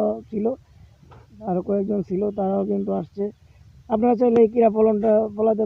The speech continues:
পারেন, কিরা চাষ করতে পারেন, কিরা এটা খুবই লাভজনক ব্যবসা। তো, এ, লাভজনক ব্যবসা। তো আমাদের এলাকায় কিন্তু আমারও সামনে করার ইচ্ছা আছে, আমি যদি করি আপনারা আরও সংযম, আরও ভালোভাবে দেখতে পাবেন, আশা আছে সামনে আমারও করার। তো,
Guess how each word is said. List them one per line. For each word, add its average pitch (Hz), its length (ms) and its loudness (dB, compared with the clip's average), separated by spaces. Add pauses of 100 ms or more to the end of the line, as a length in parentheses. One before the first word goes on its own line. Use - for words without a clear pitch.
পারেন, 220 220 0 (120)
কিরা 220 220 -2 (680)
চাষ 180 160 -2 (100)
করতে 220 240 -2
পারেন, 214 220 4 (100)
কিরা 220 280 -2
এটা 226 120 -6 (100)
খুবই 240 240 -4
লাভজনক 220 380 0 (100)
ব্যবসা। 214 260 -6 (140)
তো, 202 80 0 (1040)
এ, 196 40 0 (240)
লাভজনক 208 400 -2
ব্যবসা। 208 280 -4
তো 220 120 -6
আমাদের 220 240 2
এলাকায় 226 280 2
কিন্তু 208 240 0
আমারও 220 240 2 (100)
সামনে 208 220 0 (120)
করার 208 240 2
ইচ্ছা 220 200 -8
আছে, 202 120 -4 (120)
আমি 208 180 -2
যদি 226 200 -4
করি 214 200 0
আপনারা 226 260 -6 (800)
আরও 190 220 2
সংযম, 196 300 2 (200)
আরও 202 120 2 (100)
ভালোভাবে 208 380 2
দেখতে 202 200 -4
পাবেন, 160 200 -2 (1300)
আশা 190 240 -2
আছে 190 220 0
সামনে 180 260 2
আমারও 185 300 0
করার। 196 240 0 (180)
তো, 170 80 -2